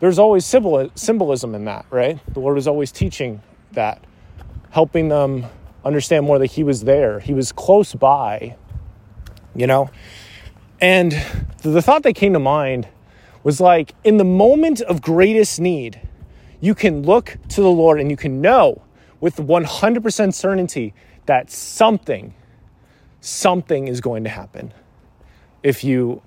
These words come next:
look to him, if you trust him, because there is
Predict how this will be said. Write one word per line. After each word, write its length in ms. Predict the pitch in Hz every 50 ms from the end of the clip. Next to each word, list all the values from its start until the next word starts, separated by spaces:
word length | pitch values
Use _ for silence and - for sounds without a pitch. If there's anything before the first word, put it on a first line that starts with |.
| _ _ _ _ _ _ -
look 180 | 139 160 - -
to 120 | - 131
him, 220 | 113 - - 107 - _ _ _ -
if 160 | 131 117 123
you 80 | 123
trust 340 | 113 - 151 170 180 - -
him, 220 | - 98 - 101 - _ - _ _ _ _ _ _ _ _ _ _ _ _ - _ _ _ _ _ _ -
because 260 | 160 - 165 160 131
there 180 | 151 151 139
is 100 | 135 131